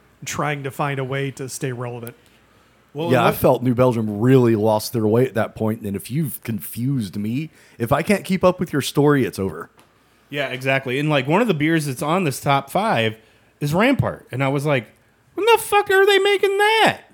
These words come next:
Speaker 3: No, not Rampart, Rampant.
Speaker 2: Or Rampant, sorry.
Speaker 3: Yeah,
Speaker 2: Rampant.
Speaker 3: I'm about to say Rampart is
Speaker 1: He's getting old. He can't read anymore.
Speaker 3: That's a different one,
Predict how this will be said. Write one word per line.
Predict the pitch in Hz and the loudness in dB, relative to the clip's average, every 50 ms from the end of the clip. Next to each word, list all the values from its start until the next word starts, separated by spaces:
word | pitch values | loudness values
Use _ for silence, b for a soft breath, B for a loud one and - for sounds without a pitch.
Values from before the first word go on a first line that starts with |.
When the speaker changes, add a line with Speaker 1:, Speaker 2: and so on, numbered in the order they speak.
| _ _ _ _ _ _ _ - | _ _ _ _ _ _ _ -4
Speaker 3:
No, | 156 147 | -2 0
not | 127 151 160 - | 2 2 2 2
Rampart, | 98 120 127 131 107 - 98 95 - - | 2 0 0 0 -2 -4 -6 -6 -6 -6
Rampant. | 104 120 123 110 - 87 - - - _ _ - | -6 -6 -6 -6 -8 -14 -14 -16 -20 _ _ -10
Speaker 2:
Or | 127 127 | -6 -2
Rampant, | 131 143 143 127 117 104 - - | 0 0 0 0 -4 -8 -10 -8
sorry. | - 117 98 87 80 _ _ - | -8 -8 -8 -8 -10 _ _ -4
Speaker 3:
Yeah, | 110 139 131 | 0 0 0
Speaker 2:
Rampant. | 117 117 120 - - 185 180 | 0 -2 -8 -6 -4 -4 -4
Speaker 3:
I'm | 127 110 | -2 0
about | - 160 156 - | 0 0 0 0
to | - | -4
say | - 165 139 | -4 -2 -2
Rampart | 120 131 131 123 110 - - 196 185 139 - - - | 0 0 0 -2 -2 -2 0 0 0 0 -2 -6 -6
is | 131 113 107 104 | -4 -4 -4 -4
Speaker 1:
He's | 98 - - | -6 -6 -4
getting | 185 196 180 156 151 | -4 -4 -4 -6 -8
old. | 147 143 131 127 | -8 -8 -8 -10
He | 143 | -10
can't | 127 - 151 147 151 | -10 -10 -10 -10 -8
read | 135 135 | -10 -10
anymore. | 127 127 120 120 120 | -10 -8 -6 -6 -4
Speaker 3:
That's | 120 120 | -4 0
a | |
different | 123 143 139 127 107 107 | 0 0 0 0 -6 -6
one, | 104 101 98 90 | -6 -8 -8 -12